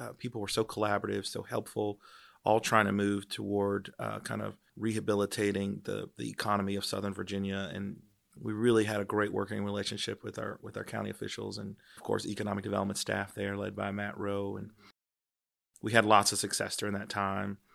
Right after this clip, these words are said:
I then, uh, accepted an opportunity to go to Northern Virginia and Arlington. It was a really unique opportunity in terms of, um, helping me grow professionally, working in a major metropolitan area on the heels of the Amazon H Q two announcement, working in that project.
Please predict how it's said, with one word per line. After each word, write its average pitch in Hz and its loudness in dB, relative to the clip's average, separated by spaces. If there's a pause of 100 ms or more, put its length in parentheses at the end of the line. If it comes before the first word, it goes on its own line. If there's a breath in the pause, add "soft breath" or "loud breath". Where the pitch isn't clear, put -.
(260 soft breath)
I 110 0
then, 110 2
uh, - -8 (400)
accepted 110 2
an 104 4
opportunity 101 0
to 107 -2
go 101 4
to 101 2
Northern 101 0
Virginia 101 -2
and 98 -4
Arlington. 101 0
It 101 -4
was 98 -8
a 101 -10
really 104 0
unique 107 -4
opportunity 101 -4
in 98 -6
terms 101 -4
of, 101 -8 (480 soft breath)
um, 120 -4
helping 113 4
me 107 0
grow 110 4
professionally, 101 0
working 101 0
in 101 0
a 101 0
major 104 0
metropolitan 101 -2
area 101 0 (480 loud breath)
on 110 0
the 104 -2
heels 104 4
of 98 0
the 104 0
Amazon 101 2
H 101 -2
Q 104 -6
two 107 0
announcement, 104 -2
working 101 -4
in 98 -2
that 98 -4
project. 101 -4